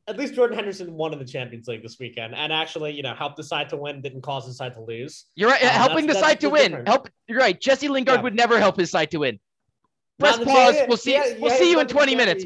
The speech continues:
Speaker 2: Press
Speaker 1: you know,
Speaker 2: pause.
Speaker 1: he,
Speaker 2: We'll see you in
Speaker 1: okay.
Speaker 2: twenty minutes.
Speaker 1: He hasn't done it in the Champions League. Um, but no, for real, I was, I was very impressed by, by Liverpool's performance. Those shocking three minutes aside, um, all over Milan. They look very good. Look like they can make another serious run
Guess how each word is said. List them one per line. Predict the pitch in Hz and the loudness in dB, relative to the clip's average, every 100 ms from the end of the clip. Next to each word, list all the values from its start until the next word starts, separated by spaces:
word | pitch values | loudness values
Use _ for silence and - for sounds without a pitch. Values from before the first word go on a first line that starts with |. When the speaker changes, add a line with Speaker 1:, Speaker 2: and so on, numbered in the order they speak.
| 185 | 0
Speaker 2:
Press | 226 | 0
Speaker 1:
you | 196 | 4
know, | 220 | 4
Speaker 2:
pause. | 175 | 4
Speaker 1:
he, | |
Speaker 2:
We'll | 185 | 0
see | 226 | -6
you | 202 | -4
in | |
Speaker 1:
okay. | 208 | -2
Speaker 2:
twenty | 185 | -2
minutes. | 151 123 _ 175 | -2 -6 _ -8
Speaker 1:
He | 190 | 0
hasn't | 233 240 | 0 0
done | 220 208 | -2 -4
it | |
in | 190 | -4
the | 180 | -8
Champions | 180 170 170 135 | -8 -8 -10 -14
League. | 127 117 113 _ _ _ - | -12 -12 -12 _ _ _ -6
Um, | 170 160 160 170 | -4 -4 -8 -6
but | 214 208 | -4 -2
no, | 196 151 | -2 -4
for | 170 | -2
real, | 196 | -2
I | 185 185 | 0 -2
was, | 185 | -4
I | - 180 | -8 -6
was | 170 143 | -6 -8
very | 139 170 160 | -6 -6 -6
impressed | 151 143 131 - | -8 -12 -12 -10
by, | 131 127 123 | -6 -6 -8
by | 123 | -8
Liverpool's | 123 123 123 113 | -10 -10 -12 -18
performance. | 110 - 117 117 117 | -20 -16 -14 -14 -16
Those | - 117 113 - _ _ | -12 -12 -14 -20 _ _
shocking | - - 120 123 113 | -20 -14 -12 -12 -18
three | 123 | -16
minutes | 110 110 107 | -16 -16 -18
aside, | 117 113 104 101 101 _ | -18 -16 -14 -16 -18 _
um, | 127 110 104 101 98 _ _ _ _ _ - | -16 -14 -16 -20 -20 _ _ _ _ _ -8
all | 147 131 | -4 -4
over | 120 | -6
Milan. | 117 117 113 113 110 110 | -10 -10 -10 -12 -14 -16
They | 117 131 | -10 -8
look | 127 | -8
very | 107 120 107 | -10 -10 -10
good. | 107 104 95 _ - | -12 -14 -16 _ -16
Look | 127 123 | -16 -12
like | 120 | -12
they | 120 | -12
can | 117 120 | -14 -14
make | 113 | -14
another | 120 113 | -14 -14
serious | 110 - 113 104 - | -16 -14 -14 -14 -16
run | 107 107 107 | -16 -16 -18